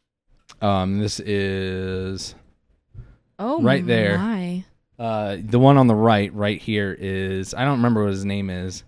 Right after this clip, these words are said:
Speaker 2: I
Speaker 1: In
Speaker 2: need his
Speaker 1: fact,
Speaker 2: protein shake.
Speaker 1: Yeah, but he,
Speaker 2: <laughs>
Speaker 1: he's just a hulked out mosquito.
Speaker 2: That is
Speaker 1: Like, and he's one of the, like, first ones you see too. Here's actually all of 'em right here. Um, we can
Speaker 2: Oh my goodness.
Speaker 1: Oh, come on! I just wanna zoom in. Really? All right.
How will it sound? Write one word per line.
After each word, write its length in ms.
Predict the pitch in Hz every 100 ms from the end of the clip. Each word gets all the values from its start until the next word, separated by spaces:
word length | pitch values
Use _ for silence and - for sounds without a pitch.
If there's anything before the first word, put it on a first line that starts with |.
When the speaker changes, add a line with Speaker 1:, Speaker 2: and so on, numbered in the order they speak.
| _ -
Speaker 2:
I 40 |
Speaker 1:
In 80 | 214
Speaker 2:
need 140 | 240
his 120 | 254 220
Speaker 1:
fact, 80 |
Speaker 2:
protein 340 | - 220 - 196
shake. 360 | - 170 -
Speaker 1:
Yeah, 300 | 127 165 160 131
but 180 | 135
he, 240 | 131 170 175
Speaker 2:
<laughs> 240 | - 349
Speaker 1:
he's 220 | 208 202
just 260 | 156 196 190
a 140 | 170
hulked 380 | 131 170 180 -
out 200 | 147 151
mosquito. 880 | 143 120 - 156 147 117 95 98 104 -
Speaker 2:
That 140 | 240
is 140 | 349
Speaker 1:
Like, 280 | 262 120 - _ _ _ - -
and 260 | 139 143 139
he's 400 | - - 220 208
one 160 | 214
of 140 | 170 131
the, 160 | 131
like, 220 | 117 110 -
first 340 | 131 127 -
ones 220 | 123 113
you 60 | 101
see 260 | - 135 113
too. 180 | 123 101
Here's 280 | 151 214
actually 280 | 120 110 107
all 160 | 90 113
of 60 | 101
'em 120 | 98
right 140 | 92
here. 280 | - 104 95 _ _ _ _ _
Um, 480 | 92 92 95 95 107 123
we 80 | 104
can 360 | 92 85 80 85
Speaker 2:
Oh 160 | 226
my 200 | 240 190
goodness. 440 | 180 180 175 175 -
Speaker 1:
Oh, 80 | 202 -
come 160 | 104
on! 200 | 80 85
I 60 | 90
just 140 | 92
wanna 160 | 101 90
zoom 220 | 90 87
in. 120 | 85 _ - - _ _ _
Really? 380 | 117 120 117 107 - _ _ -
All 80 |
right. 140 | -